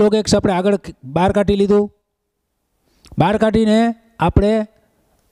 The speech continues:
આની ઘાતમાં ચડાવી દીધું, અંશમાં ઘાતમાં ચડાવી દીધી, તો ભાગાકારમાં છે એટલે લો-, log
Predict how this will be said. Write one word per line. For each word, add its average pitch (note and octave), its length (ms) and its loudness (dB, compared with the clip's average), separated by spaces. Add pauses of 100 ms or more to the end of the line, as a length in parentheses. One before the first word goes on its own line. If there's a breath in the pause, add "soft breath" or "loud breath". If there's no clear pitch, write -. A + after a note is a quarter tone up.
આની F3+ 320 2
ઘાતમાં D#3+ 440 0
ચડાવી A2+ 360 -2
દીધું, G2+ 220 -4 (520)
અંશમાં D#3 480 0
ઘાતમાં D3 320 -2
ચડાવી F3+ 260 0
દીધી, D3 180 0
તો C#3+ 60 2 (140)
ભાગાકારમાં D#3 640 -4
છે F#3+ 120 2
એટલે B2+ 160 -2
લો-, B2 200 0 (440 soft breath)
log C#3 240 2